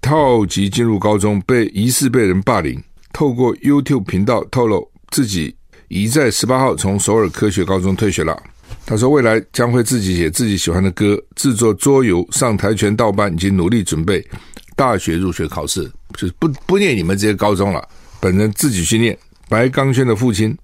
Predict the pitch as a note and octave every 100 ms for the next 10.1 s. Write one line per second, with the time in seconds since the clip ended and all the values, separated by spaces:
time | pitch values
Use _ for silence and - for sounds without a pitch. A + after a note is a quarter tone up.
0 | - - C3+ A#2+ G2 G2+ F#2+ - G#2 A#2
1 | B2+ A#2 A#2+ G#2+ C3+ C3 G#2+ G2 A#2+ F#2+
2 | F#2+ G#2+ - - C3+ C3 A2 F#2+ A2 G#2+
3 | G#2+ G2 G2+ - G2 G2+ G#2+ G#2 D2+ G2+
4 | F2+ G2 G2 G2+ G2 - A2 A2 G#2 F#2+
5 | F#2 G#2 E2 D2 F#2+ G2 E2+ F2+ G#2 G#2
6 | G#2 F2+ D#2 - - - - C#3+ C#3+ -
7 | E2+ G2+ F#2 A#1 - - - - B2 D3
8 | D3 D3 C3 - D3+ D3+ C#3 D3 B2+ F#2+
9 | G#2 F#2 F2+ D3+ C#3+ A#2 B2 A#2 A#2 G#2+
10 | G#2